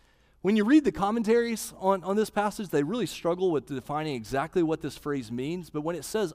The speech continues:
"unskilled in the word of righteousness," if you just needed to write down one word that kinda makes sense of that phrase, it's the word passive. So it's the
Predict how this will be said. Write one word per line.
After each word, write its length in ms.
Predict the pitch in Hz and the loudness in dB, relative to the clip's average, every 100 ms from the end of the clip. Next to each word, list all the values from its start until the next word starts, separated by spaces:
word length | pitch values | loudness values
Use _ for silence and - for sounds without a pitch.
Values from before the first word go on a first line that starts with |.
| - | -6
"unskilled 760 | 196 233 - - 202 196 185 - | -6 -4 -8 0 2 4 0 -6
in 120 | 143 | -6
the 80 | 135 | -2
word 220 | 139 160 | -2 -2
of 120 | 117 | -2
righteousness," 680 | 123 131 - 117 104 - - - - - - | -2 -4 -6 -14 -14 -14 -18 -20 -20 -20 -2
if 200 | 156 165 | -2 0
you 140 | 247 | -2
just 220 | 285 - | -2 -4
needed 260 | 196 202 175 | -4 -2 -4
to 80 | 143 | -2
write 240 | 143 139 | -4 -2
down 360 | 135 117 110 113 | -2 -2 -4 -4
one 360 | 135 160 143 | -4 -2 -2
word 320 | 120 123 143 | 0 0 0
that 100 | 131 | -4
kinda 240 | 107 143 113 | -4 -4 -4
makes 360 | 107 123 127 | -2 -4 -6
sense 300 | - 131 127 | -10 -10 -8
of 80 | 135 | -6
that 180 | 113 - | -6 -6
phrase, 440 | - 113 127 135 - - - _ _ _ | -6 -4 -4 -6 -16 -20 -20 _ _ _
it's 240 | 165 - | -2 -2
the 140 | - 147 | -4 -4
word 560 | 127 151 160 131 - | -2 -2 -2 -6 -12
passive. 720 | - - 123 117 - - - - _ _ _ - - - | -12 -6 -6 -6 -16 -20 -20 -20 _ _ _ -20 -20 -10
So 220 | - 170 | 0 0
it's 160 | 165 | 0
the 140 | - | -4